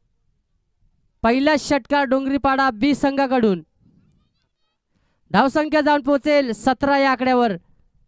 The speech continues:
अशीच फटकेबाजी करावी लागेल या ठिकाणी डोंगरीपाडा ब संघाला, तरच कुठेतरी वडाजीपाडा संघाला आपण, अ,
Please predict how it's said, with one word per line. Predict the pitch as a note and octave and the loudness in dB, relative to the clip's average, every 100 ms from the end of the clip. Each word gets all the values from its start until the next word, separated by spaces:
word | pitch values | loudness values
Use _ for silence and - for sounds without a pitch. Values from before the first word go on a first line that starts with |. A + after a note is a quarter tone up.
| _ _ _ _ _ - | _ _ _ _ _ -4
अशीच | F#3+ G#3 B3 | -2 -2 -2
फटकेबाजी | B3 A#3+ C4 B3+ B3 B3+ | -2 -2 -2 -2 -4 -4
करावी | B3+ C4 C4 | -4 -2 -2
लागेल | B3 B3 C4+ B3+ | -2 0 0 0
या | B3+ | -2
ठिकाणी | B3+ B3+ C4 C4 | -2 -2 -2 -4
डोंगरीपाडा | A3 A3 A#3+ B3 B3+ C4 | -2 0 0 -2 -2 -2
ब | G#3+ B3+ | 0 -2
संघाला, | B3+ C4 C4 C4+ C4 G#3+ D3+ _ - - - _ _ _ _ _ - | 0 -2 0 2 2 0 -2 _ -20 -20 -20 _ _ _ _ _ 0
तरच | A#3 B3+ C4 B3+ G#3 C4 C4+ B3+ | 2 4 2 0 -2 0 0 0
कुठेतरी | B3+ B3+ A#3+ C4+ C#4 C#4 C4+ - _ _ _ _ _ _ _ _ _ _ _ _ _ _ _ _ _ _ _ _ _ _ _ _ _ _ _ _ _ | -2 -2 -2 -2 0 -4 -6 -14 _ _ _ _ _ _ _ _ _ _ _ _ _ _ _ _ _ _ _ _ _ _ _ _ _ _ _ _ _
वडाजीपाडा | F#3+ A3+ B3 B3 C4 C4+ | -2 0 0 -2 0 0
संघाला | - C4 C4 C4+ C4+ C4 C4 | -2 -2 0 0 0 0 -2
आपण, | A3 A3+ B3+ C4 | -6 -2 0 0
अ, | C4 C4+ C4 | 0 0 0